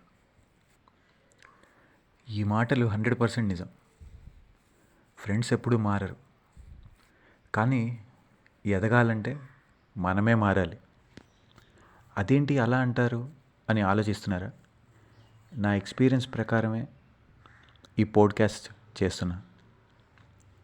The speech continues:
విన్న తర్వాత మీరే ఒప్పుకుంటారు,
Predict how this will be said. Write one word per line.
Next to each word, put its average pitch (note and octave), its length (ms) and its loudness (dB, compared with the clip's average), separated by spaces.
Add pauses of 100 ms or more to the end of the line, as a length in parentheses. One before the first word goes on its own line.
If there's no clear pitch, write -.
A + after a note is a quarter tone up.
(720)
విన్న G#2 160 2
తర్వాత A#2+ 400 2
మీరే G#2+ 280 4
ఒప్పుకుంటారు, G2+ 720 -2